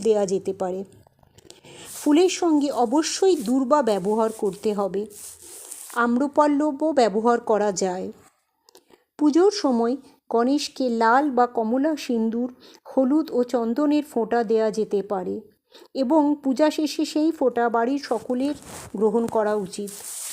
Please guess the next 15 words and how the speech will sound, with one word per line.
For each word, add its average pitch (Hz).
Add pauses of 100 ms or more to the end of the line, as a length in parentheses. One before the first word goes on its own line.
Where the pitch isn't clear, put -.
(580)
পুজোর 302
সময় 233
গণেশের 247
ব্রতকথা 277
পাঠ 208 (100)
করে 220 (420)
তারপর 233
পুষ্পাঞ্জলি 285
ও 226
আরতির 262
দ্বারা 233
পুজো 233
সম্পন্ন 208
করতে 196
হয়। 180